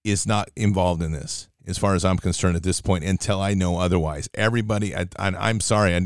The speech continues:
I hate to do this, but when I look at this whole cadre of stupid that we're looking at right now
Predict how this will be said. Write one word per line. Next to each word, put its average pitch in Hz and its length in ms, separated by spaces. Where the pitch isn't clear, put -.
I 85 80
hate 101 180
to 87 60
do 90 220
this, 85 160
but 87 100
when 87 120
I 101 80
look 107 180
at 95 80
this 98 160
whole 104 180
cadre 95 460
of 78 100
stupid 104 500
that 101 100
we're 101 120
looking 104 260
at 104 140
right 110 180
now 107 240